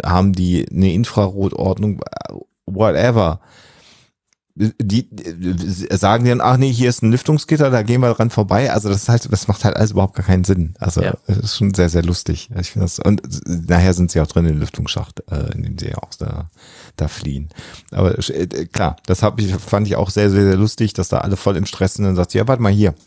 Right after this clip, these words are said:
Speaker 1: Klappe auf, lass mal da reingehen. Und das Ding ist auch noch groß genug, dass da alle sehr entspannt reinpassen.
Speaker 2: Ja.
Speaker 1: Das ist schon, schon sehr witzig.
Speaker 2: Und dann kommen sie an einen Abzweig, dann gehen sie halt alle rein, so, und dann f-, f-, fragt Ripley, ja, wie,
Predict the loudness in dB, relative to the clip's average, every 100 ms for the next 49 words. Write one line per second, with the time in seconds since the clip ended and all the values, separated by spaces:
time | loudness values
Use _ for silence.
0 | _ _ _ _ -20 -20 _ -20 -20 -20
1 | -12 -4 0 2 4 2 2 -8 _ -4
2 | 0 2 2 2 2 2 2 2 2 0
3 | 0 2 4 4 2 2 2 2 -2 -2
4 | -4 0 2 2 0 0 -4 -2 -2 -4
5 | -6 -8 -10 _ -8 -6 -6 _ -20 -12
6 | -10 -10 -14 -12 -6 -6 -6 -10 -4 -2
7 | 0 0 0 0 0 -2 -4 -4 0 2
8 | 2 2 2 2 0 0 -2 -4 -6 -2
9 | 0 2 2 0 -2 -12 -20 -20 -20 -18
10 | -18 -20 _ 0 0 0 0 2 2 2
11 | 0 -6